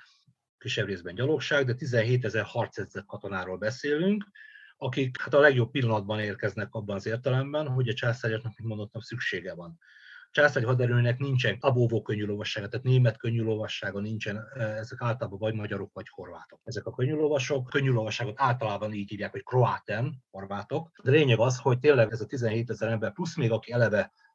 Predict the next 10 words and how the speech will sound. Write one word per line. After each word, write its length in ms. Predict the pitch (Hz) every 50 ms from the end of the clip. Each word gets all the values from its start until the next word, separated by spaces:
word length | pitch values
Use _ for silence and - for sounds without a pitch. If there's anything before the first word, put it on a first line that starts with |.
| _ _
ott 160 | - 135 123 123
volt 300 | 120 110 101 98 95 -
a 300 | 98 95 92 - - _ _ _ _ _
császári 420 | - - 113 113 120 - 143 135 147
oldalon, 480 | 151 156 156 170 175 175 185 190 196 175 - - - - - -
ez 160 | - 139 131
bizony 280 | 135 160 160 156 139 135
egy 140 | 135 131 127
huszonöt-harmincezer 920 | 127 123 - - 123 110 110 - 139 127 113 104 95 - 110 101 110 104 110
fős 500 | - 127 117 104 - - - - _